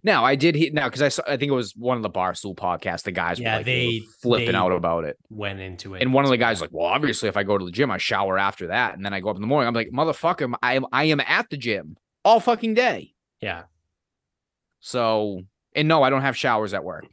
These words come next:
Speaker 2: <clears throat>
Speaker 1: So, no, no, they, they can't do that.
Speaker 2: I
Speaker 1: So
Speaker 2: think what, a little bit of what it comes down to, too, is the, it depends on your job.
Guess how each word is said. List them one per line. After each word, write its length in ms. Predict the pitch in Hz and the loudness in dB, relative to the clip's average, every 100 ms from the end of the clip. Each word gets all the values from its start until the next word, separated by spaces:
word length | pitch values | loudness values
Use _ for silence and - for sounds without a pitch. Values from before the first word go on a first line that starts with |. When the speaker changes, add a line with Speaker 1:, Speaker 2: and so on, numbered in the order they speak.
| - | -8
Speaker 2:
<clears throat> 80 | - | -2
Speaker 1:
So, 260 | 101 80 - _ | -2 -4 -10 _
no, 280 | 117 90 90 | -2 0 0
no, 200 | 104 95 | -2 -2
they, 180 | 90 104 | 0 -2
they 140 | 95 101 | -4 -6
can't 260 | - 98 | -6 -6
do 120 | 95 82 | -6 -8
that. 220 | 65 - _ _ _ _ _ _ _ _ _ _ _ _ _ _ _ - | -10 -14 _ _ _ _ _ _ _ _ _ _ _ _ _ _ _ 0
Speaker 2:
I 80 | 151 | 2
Speaker 1:
So 120 | 95 | 4
Speaker 2:
think 240 | 175 214 - | 4 2 -4
what, 320 | 160 170 - | -2 -2 0
a 100 | 147 | 0
little 280 | 135 143 147 | 2 2 4
bit 160 | 151 | 2
of 140 | 135 120 | 0 -2
what 140 | 135 | -4
it 100 | 131 | -4
comes 280 | - 131 120 | -4 -4 -4
down 360 | 127 113 117 110 | -6 -6 -6 -8
to, 200 | 131 110 | -8 -8
too, 480 | - 127 123 135 113 | -6 -4 -2 -2 -4
is 420 | 127 120 107 - | -4 -6 -6 -6
the, 540 | - 117 113 110 104 95 _ _ _ _ _ _ _ - | -6 -6 -4 -6 -8 -12 _ _ _ _ _ _ _ -6
it 140 | 139 | -4
depends 320 | 143 139 156 151 | -2 0 0 0
on 100 | 151 | 0
your 160 | 127 | 0
job. 540 | - 113 113 73 - | -4 -6 -6 -8 -12